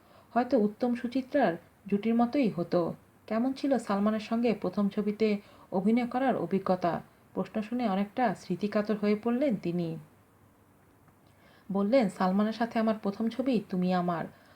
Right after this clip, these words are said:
তখন তো সালমান মৌসুমী আপুর সাথে অভিনয় করত। শুটিংয়ের সময় মাঝে মাঝে দেখতাম।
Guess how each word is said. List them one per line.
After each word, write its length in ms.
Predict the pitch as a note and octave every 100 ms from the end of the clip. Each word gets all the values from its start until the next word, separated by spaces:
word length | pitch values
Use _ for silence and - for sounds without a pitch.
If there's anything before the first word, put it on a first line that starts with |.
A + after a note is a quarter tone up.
| -
তখন 280 | G#3+ G#3 C4
তো 100 | C#4
সালমান 380 | C4+ A#3+ C4+ B3+
মৌসুমী 380 | G3 G3+ A3 A#3
আপুর 200 | A3+ A#3+
সাথে 320 | C#4 C4+ G#3+
অভিনয় 320 | F3+ F#3+ F#3
করত। 440 | F#3 F3+ - E3+ - - -
শুটিংয়ের 300 | - G3+ G3+
সময় 260 | G#3+ A#3 A#3
মাঝে 260 | F#3+ F#3 A3
মাঝে 320 | A#3 A#3 A#3
দেখতাম। 560 | E3+ F3 - F3+ E3